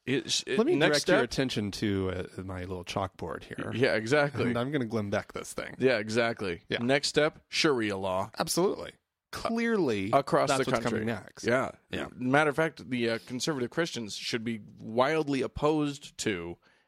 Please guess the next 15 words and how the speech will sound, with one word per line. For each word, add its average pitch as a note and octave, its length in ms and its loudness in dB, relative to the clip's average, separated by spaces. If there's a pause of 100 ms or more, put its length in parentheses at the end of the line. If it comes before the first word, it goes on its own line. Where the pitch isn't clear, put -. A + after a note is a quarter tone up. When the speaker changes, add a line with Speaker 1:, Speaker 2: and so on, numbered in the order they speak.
(340)
Speaker 1:
if C#3 120 4
they F3+ 100 4
don't A#3+ 160 2
want F3+ 180 2
Sharia C3+ 360 2
law B2 240 2
in C#3 280 0
their B2 180 0
country, - 460 -6 (800)
they C3+ 120 4
need D3 160 -2
to B2+ 60 -2
be A#2 120 2
opposed G#2+ 680 -4
to F#2+ 320 -4